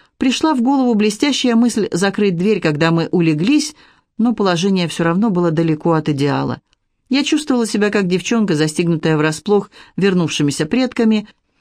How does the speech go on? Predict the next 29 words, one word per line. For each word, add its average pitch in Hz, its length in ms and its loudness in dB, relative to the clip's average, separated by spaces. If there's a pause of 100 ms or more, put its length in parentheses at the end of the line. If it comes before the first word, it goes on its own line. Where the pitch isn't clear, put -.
(320)
и 202 80 2
в 180 80 -2
смятении 226 560 2
спрашивала 226 640 0
себя, 214 480 0
не 196 180 2
нанесёт 208 540 0
ли 202 100 2
Ною 202 380 2
присутствие 190 600 -2
Максима 202 580 0 (340)
неизгладимую 202 760 2
травму. 156 600 -2 (440)
В 139 140 -2
дверь 151 300 2
трижды 151 480 -2
тихонько 156 420 -2
постучали. 143 800 -4 (500)
«Жен», — 180 540 0 (280)
раздался 180 540 0
голос 180 380 0
Никола. 175 540 -2 (560)
«Слава 160 440 0
богу», — 160 360 0
подумала 151 420 0
я, — 147 320 0 (340)
«будь 170 240 0
это 160 140 -2
Катрин, 156 560 0